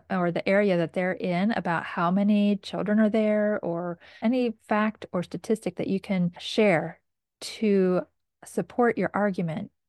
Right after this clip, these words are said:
you know, put that in there as well. They might not be aware of that gap. Point number four of suggestions to try, send them a sample review copy, a printed version of your book, not an ebook. And in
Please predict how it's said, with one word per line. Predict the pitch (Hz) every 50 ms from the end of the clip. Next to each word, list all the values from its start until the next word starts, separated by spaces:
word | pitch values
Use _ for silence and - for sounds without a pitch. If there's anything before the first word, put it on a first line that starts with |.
| _ _ - - _
you | 214 226
know, | 220 208 202 - - _ _
put | - - - -
that | 339 359 349
in | 269 220
there | 208 196 190
as | 190 - -
well. | 233 277 285 - - - -
They | 196 233
might | 254 285 302 -
not | 254 247 220 -
be | - 233
aware | 214 196 185 190 196 269 330 302 - - -
of | - 190 165 170
that | - - - - 180
gap. | - - 85 - - - - _ _ _ _ _ _ _ _ _ _ _ _ _ _ _ _ _ _ _ _
Point | - 247 226 214
number | 220 202 202
four | 180 - - 240 254 285 320 370 392 392 _ _ _ _
of | - 196 180
suggestions | - - 208 180 - 214 208 - - 254 247 -
to | - 220
try, | 202 - - 220 208 214 226 269 349 381 - - _ _
send | - - - 247 240 254 269
them | 269 277 277 285 -
a | 240 226
sample | - - - 208 202 202 202 - 220 208
review | 208 202 208 202 - 208 214 233 240
copy, | - - - - 160 - - - - 214 233 - - _ _ -
a | 196
printed | - - - 370 403 - - 277 190
version | - 175 170 165 - 170
of | 151 - -
your | 165
book, | 165 - - - - - - _ _ _ _
not | 180 170 170 -
an | 262 269 -
ebook. | 269 269 220 - - - - - - _ _ _ _ _
And | - 214 214 214 208 208 202 202 -
in | - 202 196 202 220 233